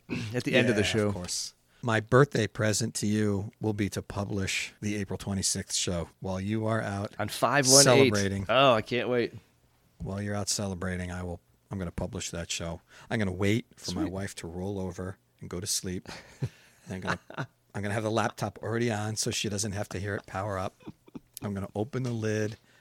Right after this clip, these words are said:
Speaker 2: dim the screen light,
Speaker 1: No, of course.
Speaker 2: and then just work quietly while she's asleep next to me. She'll never know.
Speaker 1: She'll have no
Speaker 2: It's
Speaker 1: idea.
Speaker 2: it, it is so funny. My wife will wake up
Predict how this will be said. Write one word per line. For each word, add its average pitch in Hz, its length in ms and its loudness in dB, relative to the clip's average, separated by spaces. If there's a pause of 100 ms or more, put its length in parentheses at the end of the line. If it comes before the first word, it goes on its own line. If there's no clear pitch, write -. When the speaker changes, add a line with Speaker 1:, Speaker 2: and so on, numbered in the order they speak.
(360)
Speaker 2:
dim 110 300 -4
the 110 80 -6
screen 107 500 -2
light, 98 380 -2 (720)
Speaker 1:
No, - 60 -10
of - 180 -14
course. - 100 -10
Speaker 2:
and 101 80 -6
then 98 120 -6
just 107 200 -4
work 98 300 -8
quietly 95 460 -6
while 90 160 -12
she's 95 220 -10
asleep 92 300 -4
next 87 240 -8
to - 80 -10
me. 85 120 -10
She'll 85 180 -6
never 92 300 -10
know. 82 240 -10 (600)
Speaker 1:
She'll - 320 -8
have 135 240 -8
no 127 300 0
Speaker 2:
It's 123 180 2
Speaker 1:
idea. 107 280 4 (640)
Speaker 2:
it, 139 180 -4
it 131 160 0
is 127 120 2
so 151 280 4
funny. 117 380 -4 (160)
My 175 120 0
wife 127 520 -2 (260)
will 101 240 -2
wake 117 380 2
up 135 240 2